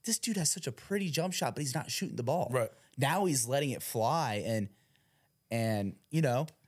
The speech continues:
Speaker 1: percentage is gonna be percentage. I mean, I think one of the things that gets construed with this percentage is, is the fact that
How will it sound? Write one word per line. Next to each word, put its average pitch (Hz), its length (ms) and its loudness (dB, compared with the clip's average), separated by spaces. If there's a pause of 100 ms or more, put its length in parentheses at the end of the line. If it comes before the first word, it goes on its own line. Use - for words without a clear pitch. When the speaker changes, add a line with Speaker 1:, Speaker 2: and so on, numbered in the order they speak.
(240)
Speaker 1:
percentage 185 360 2
is 156 60 0
gonna 147 120 2
be 135 120 0
percentage. 117 360 -2
I 113 60 2
mean, 113 260 0
I 123 80 0
think 127 300 -2
one 120 160 -2
of 113 40 -4
the 107 60 -8
things 120 160 -2
that 110 80 -4
gets 107 240 -4
construed 143 460 -4
with 117 120 -4
this - 300 -4 (400)
percentage 143 460 -2
is, 113 180 0
is 113 120 2
the 110 80 -6
fact 143 340 -2
that 107 320 0